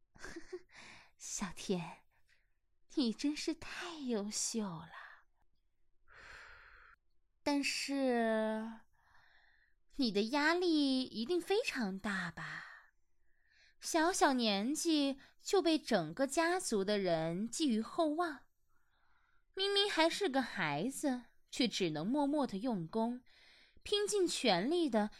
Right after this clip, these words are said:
用成绩来回应家人的期待。其实，你的内心早已经疲惫不堪，摇摇欲坠了，是吧？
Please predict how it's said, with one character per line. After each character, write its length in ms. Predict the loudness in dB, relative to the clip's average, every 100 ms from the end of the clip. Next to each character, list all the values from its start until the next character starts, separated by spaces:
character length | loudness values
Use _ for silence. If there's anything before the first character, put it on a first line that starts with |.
| -2
用 220 | 2 2
成 440 | 0 -4 -4 -4 -2
绩 180 | 0
来 160 | 2 2
回 200 | 0 -2
应 140 | -2
家 240 | -2 -2 -2
人 160 | -4
的 80 | -6
期 240 | -6 -4 -4
待。 380 | -4 -6 -8 _ _ _ _ _ _ _ _ _ _ _ -12
其 280 | -4 -2 -2
实， 640 | -4 -4 -2 -2 -2 -4 -10 -20 -2
你 180 | -2 0
的 100 | -2
内 240 | 0 0
心 460 | 0 -2 0 0 -4 -12
早 300 | -6 -2 2
已 140 | 2 2
经 240 | 0 -4
疲 240 | -4 -10 -2
惫 200 | 0 0
不 180 | -4
堪， 460 | -6 -6 -4 -6 -8 -20 _
摇 200 | 0 2 4
摇 200 | 2 2
欲 160 | -2
坠 320 | -2 -4 -2
了， 100 | 0
是 240 | -4 -6 -10
吧？ 300 | -10 -18